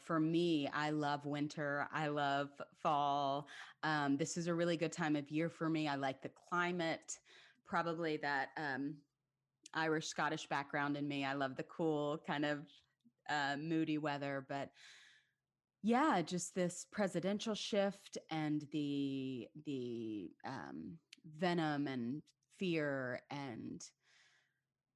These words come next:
confusion of all of it is pretty heavy for me, it feels like right now. Um,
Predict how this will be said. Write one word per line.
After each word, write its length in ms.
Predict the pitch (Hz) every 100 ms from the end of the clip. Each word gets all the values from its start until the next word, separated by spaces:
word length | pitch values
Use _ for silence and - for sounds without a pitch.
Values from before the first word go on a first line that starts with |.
| _ -
confusion 640 | 196 175 202 285 208 143
of 140 | 143
all 240 | 147 170 175
of 120 | 139
it 160 | 131 - -
is 320 | 165 160 -
pretty 280 | - 302 403
heavy 540 | 180 202 202 - 208
for 300 | 151 - 170
me, 760 | 156 151 156 214 285 247 160 123
it 180 | 151 -
feels 300 | - 156 143
like 260 | 143 139 143
right 220 | 139 101
now. 440 | 139 135 131 131 123 147
Um, 460 | 135 135 156 156